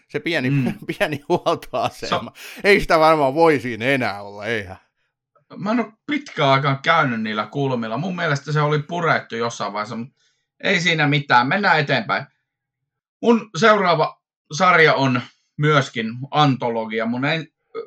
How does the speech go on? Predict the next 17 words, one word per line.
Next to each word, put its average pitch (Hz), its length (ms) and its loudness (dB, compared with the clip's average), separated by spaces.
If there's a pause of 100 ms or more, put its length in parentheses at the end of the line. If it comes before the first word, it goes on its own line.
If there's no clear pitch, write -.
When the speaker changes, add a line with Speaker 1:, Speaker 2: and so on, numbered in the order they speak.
(160)
Speaker 2:
tuo 135 200 -2
äskeinenkin 123 600 0
oli 117 160 -4
antologia, 117 720 -2
niin 127 260 0
on 117 180 -6
tämäkin. 117 680 -4 (400)
Tää 139 200 2
on 139 240 -4 (360)
sarja, 175 460 2
joka 135 360 -2
on 135 320 -2 (400)
vaikuttanut 139 920 0 (180)
enemmän 135 400 0
tai 113 200 -2
vähemmän 120 440 0
televisioon 107 840 -6